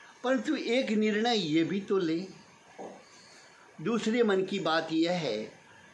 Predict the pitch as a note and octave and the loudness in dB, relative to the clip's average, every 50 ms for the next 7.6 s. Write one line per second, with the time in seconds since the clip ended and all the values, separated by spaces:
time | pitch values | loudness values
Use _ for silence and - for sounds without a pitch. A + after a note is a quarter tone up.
0 | - - - A3+ A#3 A#3 A#3 A#3 G#3+ - - - - - - - - - - - | -20 -12 -8 -4 -4 -4 -4 -4 -6 -10 -14 -20 -20 -20 -20 -20 -20 -20 -20 -20
1 | - - - - - - - - - - - F#3 G3+ G#3 G3 G3+ - - A#3 C4 | -20 -20 -20 -20 -20 -20 -20 -20 -14 -6 0 2 4 4 4 0 -2 -4 -4 -4
2 | A3 A3 G#3+ G3 F#3 F#3 F#3 F3+ - F#3+ F#3+ F3+ E3 C3+ A#2+ A2 B2+ - - - | -2 -2 -2 0 0 0 0 -2 0 -2 -2 0 0 0 -2 -2 -4 -8 -14 -20
3 | - - - - - - - - - - - - - F#3+ A3+ A3 G3+ F3+ F3 E3+ | -20 -20 -20 -20 -20 -20 -20 -20 -20 -20 -16 -6 -2 0 2 2 2 4 2 2
4 | D#3+ D3 F3 F3+ F3+ - E3+ D#3 C#3+ C#3 D3 D#3+ E3+ - - - - - - - | 2 2 0 -2 0 0 0 2 2 0 0 -4 -6 -12 -16 -20 -20 -20 -16 -8
5 | - E3+ E3+ E3 E3 F#3 F#3+ G3 G3 F3 F3 E3+ E3 E3 D#3+ - F3+ F3 D#3+ D#3 | -4 -2 0 2 2 2 2 0 2 2 2 2 2 2 0 0 0 0 2 2
6 | D#3 D3+ C#3+ C#3+ C#3+ E3 D#3+ E3+ E3+ D#3+ C#3+ C#3 C#3+ D3 D3 - - B2 C3 C3+ | 0 0 -2 -2 -2 -2 -2 0 -2 -2 -2 -2 0 0 -2 -2 -2 -2 -2 -2
7 | C#3 C3+ C3+ C3+ C3 B2+ A#2+ A2+ A#2 A#2+ A#2 A2+ | -2 -2 -2 0 2 2 2 0 0 -2 -2 -2